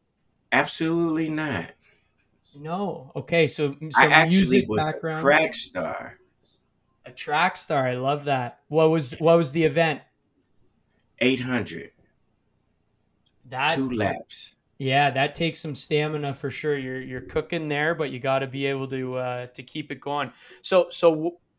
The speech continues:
Speaker 2: where'd you go to school, or, or what, what was sort of the, the track? What got you into that avenue?
Speaker 1: Back, I went to Harvey High School in Painesville, Ohio,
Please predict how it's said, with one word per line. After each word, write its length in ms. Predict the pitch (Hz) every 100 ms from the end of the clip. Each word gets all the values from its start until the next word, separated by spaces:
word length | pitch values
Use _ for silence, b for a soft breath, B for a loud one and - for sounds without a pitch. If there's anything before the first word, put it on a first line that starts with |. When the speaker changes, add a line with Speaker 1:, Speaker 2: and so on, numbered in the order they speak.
| _
Speaker 2:
where'd 360 | 160 185 202 196
you 80 | 175
go 180 | 190
to 100 | 196
school, 600 | - - 185 185 196 196 170
or, 100 | 156
or 280 | 156 160 151
what, 280 | 170 170 -
what 180 | 170 165
was 180 | 160
sort 240 | - 170 165
of 80 | 151
the, 380 | 151 147 143 131
the 100 | 139
track? 440 | - 160 156 160
What 160 | 156 156
got 180 | 151
you 100 | 147
into 180 | 147 143
that 240 | 135 135 135
avenue? 500 | 135 143 127 120 120 _ _ _ _ _ _ _ _ _ _ _ _ _ _ _ _ _ _ -
Speaker 1:
Back, 420 | 123 156 - - - - -
I 120 | 107
went 220 | 113 127 104
to 100 | 92
Harvey 340 | 113 123 120
High 220 | 110 113
School 400 | 107 - 104 98
in 100 | 92
Painesville, 640 | 82 101 101 92 92 95 92
Ohio, 680 | 87 85 82 80 78 82